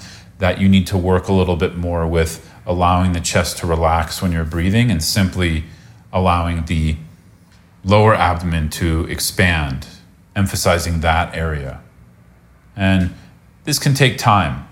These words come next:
It's not always so intuitive. For me personally, this took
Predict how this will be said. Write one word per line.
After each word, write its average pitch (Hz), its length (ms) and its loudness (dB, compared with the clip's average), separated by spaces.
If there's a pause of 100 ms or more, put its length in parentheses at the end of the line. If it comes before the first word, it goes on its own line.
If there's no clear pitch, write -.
It's - 260 -10
not 92 440 2 (160)
always 107 300 2
so 101 160 2
intuitive. 82 540 -2
For - 160 0
me 98 140 6
personally, 113 440 0
this 98 220 0
took - 280 -2